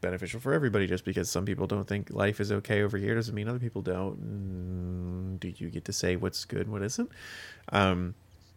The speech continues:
there's, of course, fighting. I kind of like the combat system a little bit more, uh, than Fallout, 'cause, well, Fallout, I appreciate the vault-assisted targeting system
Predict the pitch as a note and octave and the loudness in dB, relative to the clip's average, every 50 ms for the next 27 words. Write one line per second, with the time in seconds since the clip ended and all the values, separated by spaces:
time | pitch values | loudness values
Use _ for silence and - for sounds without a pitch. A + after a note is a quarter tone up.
0 | - - - G#2+ G2+ F#2 F2+ G2+ - F2+ F2 - - - B2+ B2+ B2 A#2+ A#2 A2+ | -8 -2 2 2 2 2 2 2 2 2 2 2 4 4 6 6 8 6 6 4
1 | G#2+ G2+ - - - - - - - A#2+ A2+ - B2+ B2 A#2 A2 G#2+ A2 - A2 | 2 -2 -6 -8 -14 -20 -18 -10 -6 -4 0 2 4 4 4 4 2 2 0 0
2 | - A2+ A2 G#2+ G#2+ G#2+ G#2+ - - G#2 - G#2 G2 F#2 F#2 F#2 F#2 F#2+ F#2 - | 0 2 2 4 4 2 2 2 0 -2 0 0 0 0 0 0 0 -2 -2 -4
3 | - G2 G2 G2 G2+ G#2 G#2 G#2 - - - - - - - G2+ G2+ G2 G2 G2 | -2 -2 0 2 2 0 0 -2 -8 -16 -20 -14 -6 -2 -2 0 0 0 -2 -2
4 | F#2 G2+ - - F2+ F#2 F#2+ F#2+ F#2+ G2 G#2 - - - - - A2 G2 - - | -4 -2 0 2 4 4 4 4 4 4 2 0 -2 -6 -6 -4 -4 -4 -4 -4
5 | - G#2+ A2+ A#2 - - D#3 D3+ C3+ A#2 A2 G#2 G#2 G2+ G2 - - G#2+ G2 - | -2 2 2 2 6 6 6 8 8 6 6 4 4 2 2 0 0 -2 -2 0
6 | - G2+ F#2+ F2+ - G2+ F#2+ F#2 F2+ F2+ F2+ F2 F2 G2 F#2 F#2 F#2 - - - | 2 2 2 2 0 -2 -2 0 0 -2 -2 -2 0 2 4 4 4 2 0 0
7 | G#2+ G2+ - F#2+ E2 - G2 F#2 F#2+ F#2+ F#2+ F#2+ - F#2+ - - F#2+ G2 G#2 | 0 -2 -2 -2 0 2 2 2 2 0 -2 -2 -4 -4 -4 -4 -4 -4 -4